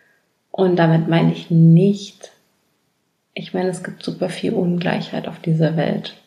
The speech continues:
das zu ignorieren und zu übergehen und zu sagen, "Na ja, ich fokussiere mich jetzt einfach auf die Fülle." Mangel existiert in meiner Welt nicht. Überall da, wo Menschen auch angewiesen sind, an meinetwegen unserer Fülle teilhaben zu lassen,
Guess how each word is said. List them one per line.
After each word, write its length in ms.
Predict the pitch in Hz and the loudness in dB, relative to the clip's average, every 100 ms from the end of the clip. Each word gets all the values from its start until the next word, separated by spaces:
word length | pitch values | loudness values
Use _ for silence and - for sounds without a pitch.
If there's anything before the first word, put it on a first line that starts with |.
| _ _ | _ _
das 280 | - 156 - | -10 -8 -8
zu 180 | - - | -6 -6
ignorieren 540 | - 170 165 156 156 | -4 0 2 2 2
und 160 | 160 160 | -2 -4
zu 120 | - | -6
übergehen 520 | - 160 160 151 151 | -2 -2 0 -2 -2
und 160 | 151 160 | -2 -4
zu 100 | - | -6
sagen, 280 | 165 160 165 | -2 2 4
"Na 80 | 165 | 6
ja, 200 | 170 160 | 4 2
ich 120 | - | 0
fokussiere 460 | - 160 - 175 | -8 -8 -4 -2
mich 140 | 190 185 | -2 -4
jetzt 120 | - | -4
einfach 260 | 165 165 165 | -2 -2 -6
auf 120 | 165 | -10
die 120 | 165 | -10
Fülle." 400 | 160 170 175 165 - - - _ | -6 0 0 -2 -6 -20 -20 _
Mangel 320 | 170 156 165 165 | 0 4 4 2
existiert 500 | 165 165 160 - 175 | -2 -4 -6 -4 -4
in 80 | |
meiner 300 | 175 165 165 | 0 0 0
Welt 240 | 170 165 165 | 0 0 0
nicht. 260 | 165 165 | -2 -2
Überall 480 | 165 165 180 - 165 | -4 -2 -2 -2 -2
da, 400 | 165 156 160 165 - _ _ _ _ _ - | 0 0 -2 -4 -8 _ _ _ _ _ -8
wo 480 | 180 165 170 - - | -2 0 0 -2 -4
Menschen 880 | - 175 170 165 - 165 160 160 165 | -2 0 0 -2 -2 0 2 0 -2
auch 300 | 165 165 - - | -2 -4 -8 -10
angewiesen 680 | - 220 233 170 160 175 175 | -2 0 2 0 0 -2 -2
sind, 460 | 170 175 190 - _ _ _ _ _ _ | -2 -4 -6 -16 _ _ _ _ _ _
an 600 | - 175 170 170 175 202 - | -6 -2 0 -2 -4 -8 -6
meinetwegen 560 | 175 175 165 175 165 - | -2 0 0 2 2 2
unserer 460 | 196 247 269 - 165 | 6 6 6 4 0
Fülle 360 | - - 208 | -4 -6 -4
teilhaben 580 | - - 185 175 170 175 | -4 -6 -6 -4 -4 -4
zu 140 | 170 170 | -6 -6
lassen, 480 | 175 165 - 196 | -4 -6 -8 -12